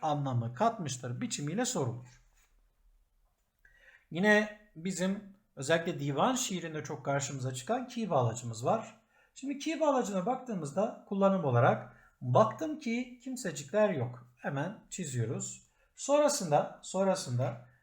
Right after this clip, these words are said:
yeteri kadar çalışmadı ki, e, sınavı kazanamadı. Bir neden sonuç ilişkisi kattı mı burada bizim için? Kattı. Sonra oraya gidince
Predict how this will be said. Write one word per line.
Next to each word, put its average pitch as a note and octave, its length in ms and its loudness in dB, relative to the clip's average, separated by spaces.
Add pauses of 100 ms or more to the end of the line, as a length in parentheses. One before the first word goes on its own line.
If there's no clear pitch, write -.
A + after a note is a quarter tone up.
(140)
yeteri A3+ 480 0
kadar B3+ 520 2
çalışmadı A3 640 -2
ki, C#3 440 -2 (300)
e, C3 300 -6
sınavı F#3 380 -2
kazanamadı. E3 640 0
Bir G3+ 180 -2
neden G3+ 240 4
sonuç A3+ 320 -2
ilişkisi - 380 -4
kattı G#3+ 280 2
mı G#3 160 -2
burada C#3 260 -2
bizim B2+ 220 -2
için? - 480 -4 (320)
Kattı. C#3+ 640 2 (340)
Sonra D#4 640 2 (340)
oraya D4 320 4
gidince A#3+ 680 -2